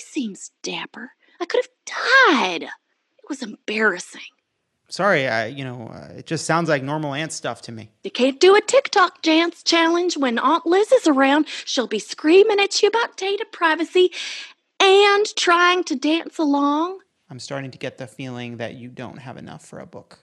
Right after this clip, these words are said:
Speaker 1: Well, I'm glad you brought up books, John, because every Christmas she gets me a book by a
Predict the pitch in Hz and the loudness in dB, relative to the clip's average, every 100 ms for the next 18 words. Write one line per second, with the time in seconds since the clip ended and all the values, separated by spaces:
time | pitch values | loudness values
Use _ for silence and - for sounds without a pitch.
0 | _ 330 - 269 240 247 247 254 262 262 | _ -4 0 0 2 0 0 -2 -2 -2
1 | 269 466 - 302 311 285 - 277 370 - | -4 -6 -4 -2 0 -2 -4 -6 -6 -4
2 | 494 - - 392 - - - - - 320 | -4 -4 -6 -6 -8 -16 -18 -8 0 4
3 | 311 349 - - 320 381 277 190 214 - | 4 2 -6 0 4 4 2 0 -4 -8
4 | - - 254 - 233 | -12 0 0 2 -4